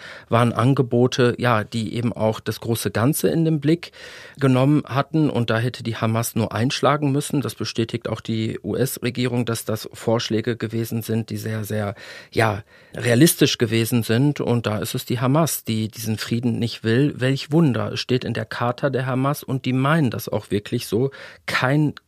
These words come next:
Frieden mit Israel zu schli-, schließen, sondern Israel auszulöschen. Das ist deren Ziel auch weiterhin. Und zur Wahrheit gehört doch auch dazu, dass dieser Krieg innerhalb von Sekunden vorbei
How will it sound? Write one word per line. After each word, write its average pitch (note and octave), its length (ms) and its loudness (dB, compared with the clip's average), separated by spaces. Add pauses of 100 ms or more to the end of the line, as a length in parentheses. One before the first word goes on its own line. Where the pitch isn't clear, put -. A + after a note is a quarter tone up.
Frieden D#3 560 0
mit C#3 180 0
Israel C3 460 -2
zu - 140 -8
schli-, - 360 -6
schließen, C#3+ 560 0
sondern A#2+ 440 -2
Israel - 580 -4
auszulöschen. - 760 -4
Das - 200 -8
ist - 260 -4
deren B2+ 260 -6
Ziel C3+ 380 0 (240)
auch C3+ 340 0
weiterhin. A2 580 -2 (200)
Und A#2+ 160 2
zur A#2+ 140 4
Wahrheit C#3+ 300 4
gehört B2+ 280 0
doch A#2+ 140 -2
auch C3+ 180 2
dazu, C3 380 -2
dass A#2+ 160 -6
dieser A#2 260 -2
Krieg - 320 -4
innerhalb B2 360 0
von B2 180 -2
Sekunden D3 720 0 (100)
vorbei A#2 480 2